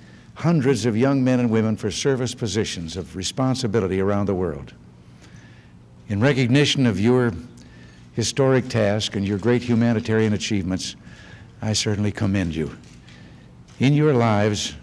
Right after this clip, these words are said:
you must overcome great challenges. I know you draw strength and inspiration from the well of a rich spiritual heritage, from the fundamental values of faith, family, work,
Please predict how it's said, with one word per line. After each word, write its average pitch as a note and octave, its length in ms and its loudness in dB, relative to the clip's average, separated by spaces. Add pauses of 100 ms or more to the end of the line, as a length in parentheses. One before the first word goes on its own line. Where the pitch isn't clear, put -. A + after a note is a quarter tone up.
(720)
you B2+ 220 2
must C3 240 0
overcome A#2+ 480 2
great A#2 200 2
challenges. F2 840 -6 (420)
I G#2+ 120 -2
know A#2 120 2
you B2 160 2
draw A#2+ 240 2
strength C#3 460 -2
and A#2 80 0
inspiration B2 760 -2 (600)
from G2+ 260 -2
the F#2 280 -2
well A2+ 420 0
of G2+ 100 -2
a G2 60 0
rich A#2 480 -2
spiritual G#2+ 640 -2
heritage, F2 640 -8 (720)
from A2 120 -2
the G#2 80 -2
fundamental B2 480 2
values F#2 600 0
of D2 100 -10
faith, - 800 -2 (120)
family, A2 540 0 (640)
work, A#2 300 0